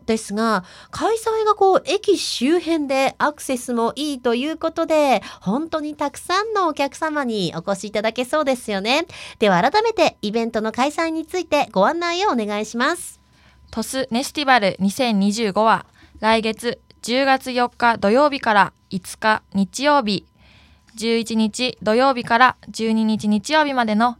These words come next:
Speaker 2: 四日間の開催です。時間は午前十一時から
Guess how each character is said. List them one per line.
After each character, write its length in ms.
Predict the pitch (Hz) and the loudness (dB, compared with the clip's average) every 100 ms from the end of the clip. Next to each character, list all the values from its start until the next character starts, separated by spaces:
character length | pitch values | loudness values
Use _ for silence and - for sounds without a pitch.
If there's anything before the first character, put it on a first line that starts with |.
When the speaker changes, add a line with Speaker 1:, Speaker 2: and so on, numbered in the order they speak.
| - | -4
Speaker 2:
四 120 | 202 | -4
日 180 | - 320 | -2 -2
間 180 | 311 285 | 0 0
の 140 | 320 | -2
開 220 | 302 220 | 0 -4
催 200 | 208 202 | -2 -4
で 160 | 190 220 | -2 -2
す。 220 | - - _ _ _ _ _ _ _ - | -4 -18 _ _ _ _ _ _ _ -12
時 140 | 196 | -4
間 300 | 233 226 226 | 0 2 4
は 220 | 247 277 _ _ _ _ | 2 2 _ _ _ _
午 120 | - 262 | -6 0
前 240 | 294 196 - | 0 -2 -8
十 300 | 208 226 240 | -4 -2 -2
一 200 | 214 220 | -2 -4
時 100 | 214 | 0
か 140 | 180 | 4
ら 220 | 202 233 | 4 2